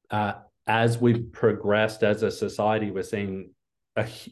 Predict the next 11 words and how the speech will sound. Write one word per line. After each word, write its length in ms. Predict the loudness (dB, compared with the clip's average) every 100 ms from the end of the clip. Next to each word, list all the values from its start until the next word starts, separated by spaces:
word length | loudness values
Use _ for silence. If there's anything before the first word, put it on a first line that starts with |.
| -16 -16 -8
more 380 | 2 4 6 4
and 100 | 2
more 400 | 2 4 6 4
of 120 | 2 0
an 100 | -4
unmet 460 | -2 -2 -2 -4
need. 480 | -4 -4 0 -2 -4 -6
And 160 | -6
so 180 | 0 2
there 380 | 2 2 2 0
is, 560 | 2 2 2 0 -8